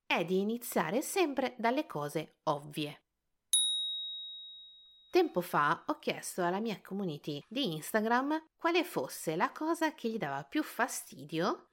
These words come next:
quando andavano a trovare qualcuno,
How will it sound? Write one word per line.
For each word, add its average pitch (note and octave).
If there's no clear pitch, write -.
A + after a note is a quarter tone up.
quando F#3
andavano A3
a D#4
trovare E3
qualcuno, D#3